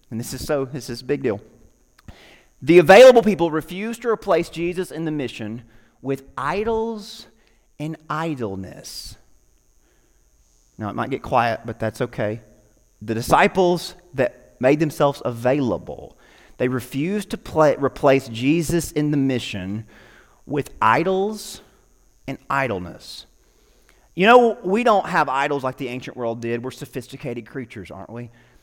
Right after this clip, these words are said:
But we still idolize and worship things of this world, don't we? Of course we do. You bet we do. And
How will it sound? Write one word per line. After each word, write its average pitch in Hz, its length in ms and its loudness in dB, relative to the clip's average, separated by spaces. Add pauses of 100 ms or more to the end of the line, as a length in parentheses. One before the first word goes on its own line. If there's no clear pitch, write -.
(440)
But 131 140 -6
we 165 160 -2
still - 260 0
idolize 120 640 0
and 113 100 -6
worship 117 400 -4
things 110 240 -6
of 117 80 -6
this 110 180 -8
world, 101 400 -6 (220)
don't 95 240 -10
we? 87 220 -20 (500)
Of - 120 -18
course - 300 -4
we 92 120 -6
do. 95 80 -6
You 196 160 -4
bet 247 280 2
we 131 140 2
do. 87 240 -8 (1040)
And 165 420 0